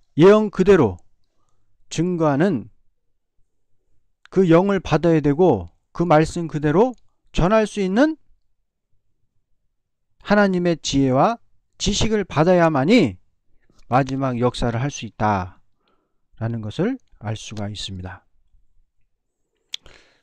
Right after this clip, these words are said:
그리고 이제 십일 절부터는 이제 백마탄자의 승리가 나옵니다.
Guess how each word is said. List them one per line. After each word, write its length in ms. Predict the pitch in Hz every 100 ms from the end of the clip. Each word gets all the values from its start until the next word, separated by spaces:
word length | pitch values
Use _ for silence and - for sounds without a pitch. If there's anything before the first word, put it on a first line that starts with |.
| _ _
그리고 260 | 196 226 226
이제 200 | 202 196
십일 380 | - 240 254
절부터는 920 | 220 220 190 180 - 190 208 123 92 - 127 _ _ _ _ _ _ _ _ _ _ _ _ _ _ _ _ _ _ _ _ _ _ _ _ _
이제 200 | 151 160
백마탄자의 1040 | - 156 202 202 196 - 190 170 160 147
승리가 540 | 139 - 240 220 185 143
나옵니다. 640 | 107 107 95 90 92 -